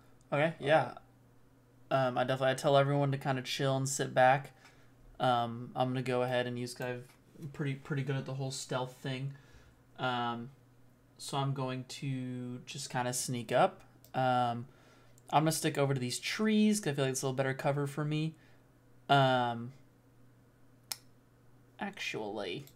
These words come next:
Speaker 1: I'm gonna go over, like, to the rocks. I'm gonna have,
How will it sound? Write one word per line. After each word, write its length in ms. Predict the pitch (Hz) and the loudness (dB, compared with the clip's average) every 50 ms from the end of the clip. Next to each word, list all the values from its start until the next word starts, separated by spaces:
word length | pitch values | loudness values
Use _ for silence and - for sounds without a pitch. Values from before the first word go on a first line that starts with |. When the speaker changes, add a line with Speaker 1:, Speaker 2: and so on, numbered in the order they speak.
| - - - _ - - - - - - - - | -20 -20 -20 _ -20 -20 -20 -20 -20 -10 -6 -2
Speaker 1:
I'm 100 | 135 139 | 0 0
gonna 100 | 143 131 | 2 2
go 120 | 139 135 | 2 2
over, 140 | 135 135 135 | 2 2 2
like, 160 | 131 131 131 | 0 0 -2
to 60 | - 156 | -2 -4
the 100 | 139 131 | -4 -2
rocks. 580 | 123 127 123 123 123 127 131 - - - - - - - - - - - - - - - | 2 2 4 4 4 2 0 -4 -10 -10 -12 -14 -16 -20 -20 -20 -20 -20 -20 -20 -12 -8
I'm 120 | - 127 | -2 2
gonna 120 | 127 127 127 | 2 4 4
have, 280 | 127 123 123 120 123 | 6 4 4 4 2